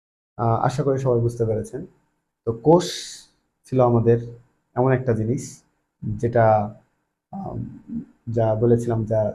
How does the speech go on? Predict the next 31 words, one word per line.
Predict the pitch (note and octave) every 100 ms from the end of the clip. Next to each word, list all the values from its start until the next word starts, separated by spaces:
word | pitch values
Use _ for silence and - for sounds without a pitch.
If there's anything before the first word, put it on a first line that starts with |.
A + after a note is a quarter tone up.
| A#2
জীবদেহের | B2 B2+ B2+
গঠন | A#2 A2+ B2
ও | A#2+
কাজের | A2+ A2+
একক, | G#2+ B2 B2 - _ -
যা | A2 G#2+
কোনো | A2+ G#2+ G#2 G#2+ _ _ _ _ -
সজীব | G3 E3+ F3+
কোনো | D3+ A#2
মাধ্যম | A#2 B2+ D#3+
ছাড়াই | D#3 C3 G2+ G2+ - _
নিজের | A#2+ A#2+
প্রতিরূপ | - - E3 E3
তৈরি | A#2 A2+
করতে | A3 -
পারে, | - - _ _ _ _ _ _ -
তাকেই | A#2 D3+
কোষ | D3+ A2 -
বলে। | -
সজীব | - C3 D3+ -
কোনো | E3
মাধ্যম | F3 B2+ B2+
ছাড়াই | A#2+ B2 B2
নিজের | A2+ A2+
প্রতিরূপ | A#2 B2 C#3 -
তৈরি | G#2+
করছে, | - - - _ _ _
এই | A#2
জিনিসটাই | A2 G#2+ - C#3+
ছিল | - -
কোষ। | - - -